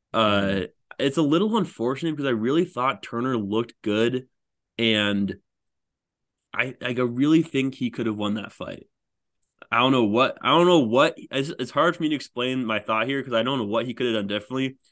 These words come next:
Speaker 1: but watching him in there with Gamrot, it's like, like, like, how, like, it's, it's yours to win. I, like, I don't know how
Speaker 2: Right.
Speaker 1: else to describe it. It just felt like he
Speaker 2: Right.
Speaker 1: should have won, but
Speaker 2: Like, dude,
Speaker 1: Gamrot
Speaker 2: you know
Speaker 1: did.
Speaker 2: what he's gonna do.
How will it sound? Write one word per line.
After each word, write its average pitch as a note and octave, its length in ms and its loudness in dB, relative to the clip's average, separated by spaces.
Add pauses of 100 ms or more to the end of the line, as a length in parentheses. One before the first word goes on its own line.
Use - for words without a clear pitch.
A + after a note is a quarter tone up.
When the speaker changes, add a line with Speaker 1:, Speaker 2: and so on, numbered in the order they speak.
(280)
Speaker 1:
but B2+ 120 2
watching A2+ 440 2
him C3+ 140 2
in B2 140 0
there B2 100 2
with A2+ 160 0
Gamrot, A#2+ 600 0
it's A2 180 -8
like, A2 340 -6 (840)
like, A#2 220 -14 (880)
like, C#3 160 -6
how, C3 120 -10 (100)
like, C3 240 -10 (280)
it's, B2+ 240 -14
it's C3 200 -12
yours E3+ 160 4
to - 100 -2
win. D#3 360 2
I, A#2+ 100 2
like, C3+ 200 2
I D#3 60 6
don't F3 40 6
know F#3 120 10
how F#3+ 40 8
Speaker 2:
Right. - 20 6
Speaker 1:
else E3 200 4
to D#3 40 -6
describe C#3 380 0
it. B2 40 -2
It - 20 -4
just C3+ 260 -6
felt D3 160 2
like D3+ 140 -2
he F2 60 4
Speaker 2:
Right. E2 80 4
Speaker 1:
should C3+ 100 -2
have G#2+ 140 -2
won, A2 320 -2
but G#2 200 -2
Speaker 2:
Like, C3 140 10
dude, A#2 140 2
Speaker 1:
Gamrot G3 180 8
Speaker 2:
you E3+ 80 6
know D3 180 12
Speaker 1:
did. F3+ 60 12
Speaker 2:
what D#3+ 120 8
he's C#3+ 160 2
gonna A#2 240 4
do. G2+ 360 2